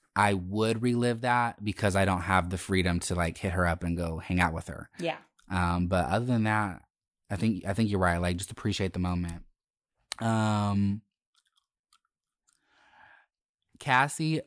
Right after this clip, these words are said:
Speaker 1: Brooke with four E's. If you could get another tattoo, what would it be and why? Any ideas?
Speaker 2: I wanna get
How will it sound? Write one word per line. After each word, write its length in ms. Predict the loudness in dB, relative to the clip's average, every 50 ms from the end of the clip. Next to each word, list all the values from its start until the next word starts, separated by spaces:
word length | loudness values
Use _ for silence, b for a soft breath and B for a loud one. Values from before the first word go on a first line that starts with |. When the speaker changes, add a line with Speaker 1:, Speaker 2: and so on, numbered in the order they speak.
| -6
Speaker 1:
Brooke 640 | -8 -6 -4 -2 0 2 2 2 0 0 -4 _ -8 -4
with 260 | -2 -2 -2 -2 -6 -14 -20 -20 -20 _ _ _ _ -20
four 360 | -16 -8 -4 -2 0 0 0
E's. 640 | 0 0 2 2 2 2 0 -2 -6 -10 -12 -14 -16 _ _ _ _ _ _ _ _ _ _ _ _ _ _ _ _ _ _ _ _ _ -4
If 160 | -4 -2 0
you 100 | 0 0
could 160 | 0 0 -2 0
get 140 | 0 2
another 240 | 2 2 2 2 2
tattoo, 720 | 2 2 2 2 2 0 -2 0 2 2 2 0 -4 -8 _ -6
what 260 | -2 2 2 2 4
would 140 | 2 2 2
it 100 | 2 2
be 260 | 2 2 2 0 -2 -2
and 180 | 0 0 0 2
why? 520 | 2 2 2 2 2 0 -2 -4 -10 -18 _ _ _ _ _ _ _ _ _ _ _ _ _ _ _ _ _ _ _ _ _ _ _ _ _ -20 -20 -16 -8 -4
Any 180 | -2 0 2
ideas? 520 | 2 2 0 0 0 -2 -4 -6 -10 -18 _ _ _ _ _ _ _ _ _ _ _ _ _ _ _ _ _ _ _ _ -16 -16 -16 -16 -20 -20 -20 -20 -20 -20 -20 _ _ _ -20 -20 _ _ _ -16 -16 -14 _ -14 -12 -12 -14 -16 _ _ _ _ _ _ _ _ _ _ _ _ _ _ _ _ _ _ _ _ _ _ _ _ _ _ _ _ _ _ _ _ _ _ _ _ _ _ -20 -12 _ 0
Speaker 2:
I 120 | 2 2
wanna 260 | 2 2 2 0 0
get 680 | -2 0 0 2 2 2 0 -2 -6 -10 -10 -10 -10